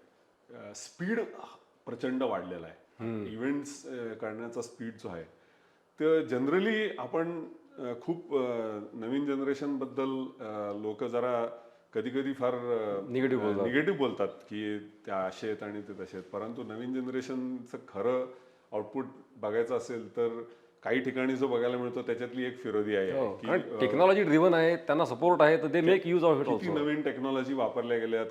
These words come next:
Speaker 1: काय प्रोफेशनलिझम आहे, काय स्पीड आहे आणि काय आवाका आहे, काय प्रॅक्टिसची,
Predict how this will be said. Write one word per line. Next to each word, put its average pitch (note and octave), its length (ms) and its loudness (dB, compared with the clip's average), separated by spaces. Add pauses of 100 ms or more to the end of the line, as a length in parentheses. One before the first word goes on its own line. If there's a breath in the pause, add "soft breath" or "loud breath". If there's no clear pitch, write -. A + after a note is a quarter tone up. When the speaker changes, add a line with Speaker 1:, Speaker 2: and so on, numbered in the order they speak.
Speaker 1:
काय A#2+ 140 0
प्रोफेशनलिझम A#2 1080 -4
आहे, G#2 240 -4
काय A2 240 -2
स्पीड A#2+ 420 -6
आहे G2 180 -2
आणि G2+ 240 -6
काय A2 260 -2
आवाका G#2+ 400 -2
आहे, G2+ 220 0
काय G#2+ 240 -4
प्रॅक्टिसची, B2+ 760 -4